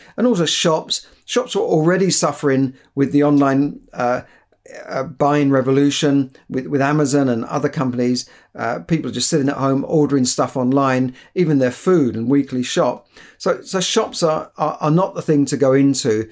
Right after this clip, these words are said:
And if you, if you're thinking about shops, just go and look at the number of empty shops there are now in your local street. And then, you know, just don't do it. If you want to get started in business, start with an online business. Start with a business that you can do from home, part-time,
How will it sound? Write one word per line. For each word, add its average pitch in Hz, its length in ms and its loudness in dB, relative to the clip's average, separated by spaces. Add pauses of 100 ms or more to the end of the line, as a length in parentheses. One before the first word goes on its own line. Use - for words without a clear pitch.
(240)
And 135 240 -4 (120)
if 165 140 -6
you, 147 100 -4
if - 100 -8
you're 147 80 -6
thinking 180 240 2
about 135 220 -2
shops, - 260 -2
just 180 200 0
go 165 100 2
and 151 100 2
look 156 140 0
at - 100 -6
the - 60 -6
number 139 260 2
of 123 60 2
empty 143 320 0
shops 143 320 -4
there 123 160 0
are 113 120 -2
now 120 440 0 (500)
in 147 180 0
your 143 220 4
local 131 420 0
street. 120 540 -4 (340)
And 131 120 -2
then, 131 320 -2 (200)
you 147 60 -2
know, 131 60 0
just 185 220 -2
don't 139 220 0
do 139 100 2
it. 107 240 -2
If - 80 -18
you 147 80 2
want 208 140 2
to 220 60 2
get 170 180 -2
started 135 400 -2
in 120 100 0
business, 127 540 -2
start - 340 -4
with 175 100 0
an 156 120 2
online 143 400 2
business. 120 320 -2
Start 170 260 -2
with 147 140 -8
a 135 40 2
business 123 300 -2
that - 100 -12
you 131 100 -6
can 123 120 -2
do 117 140 -2
from 110 160 -10
home, 143 480 0 (260)
part-time, 127 720 -2